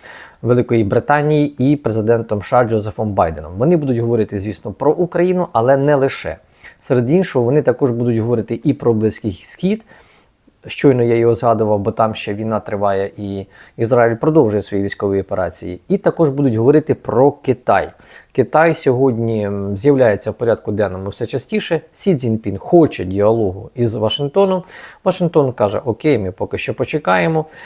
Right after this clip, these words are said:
Сполучені Штати Америки вводять санкції проти юридичних компаній, які, м, передають до Росії бойові дрони. Я про це вам вчора говорив, але санкції слабкі, натякаючи Пекіну, що так, ми готові до розмови,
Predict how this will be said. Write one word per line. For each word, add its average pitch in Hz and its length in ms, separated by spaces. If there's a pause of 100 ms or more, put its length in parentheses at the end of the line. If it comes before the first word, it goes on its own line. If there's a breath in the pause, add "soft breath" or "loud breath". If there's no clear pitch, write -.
(320 loud breath)
Сполучені 202 440
Штати 131 260
Америки 123 380
вводять 143 480
санкції 113 460
проти 127 240
юридичних 139 500
компаній, 107 480
які, 117 260 (140)
м, 117 240
передають 143 640
до 117 200
Росії 113 400
бойові 110 480
дрони. 170 440
Я 117 140
про 104 160
це - 140
вам 101 140
вчора 101 260
говорив, 127 380
але 113 160
санкції 104 440
слабкі, 214 460 (280 loud breath)
натякаючи 139 840 (240)
Пекіну, 170 420
що - 180
так, - 280
ми 120 140
готові 120 380
до 110 380
розмови, 151 520